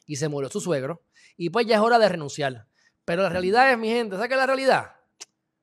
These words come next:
La realidad es esta. Esa es la realidad. Esa es la realidad. Que el programa de neurocirugía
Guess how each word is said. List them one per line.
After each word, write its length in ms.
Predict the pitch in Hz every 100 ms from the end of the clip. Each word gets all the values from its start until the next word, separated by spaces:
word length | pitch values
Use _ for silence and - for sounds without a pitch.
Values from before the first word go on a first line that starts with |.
| _ _ _ _ _ _ _
La 100 | 139
realidad 280 | 143 143 156
es 100 | 165
esta. 340 | 143 - 120 - _ _ _ _ _ _ _ _ _
Esa 200 | 220 202
es 40 | 127
la 60 |
realidad. 400 | 120 123 123 107 _ _ _ _ _ _ _
Esa 140 | 208
es 80 | 233
la 140 | 170 131
realidad. 340 | 131 147 110 110 _ _ _ _
Que 80 | 180
el 80 | 180
programa 380 | 175 170 196
de 100 | 226
neurocirugía 1080 | 226 226 226 214 214 214 214 262 233 175 330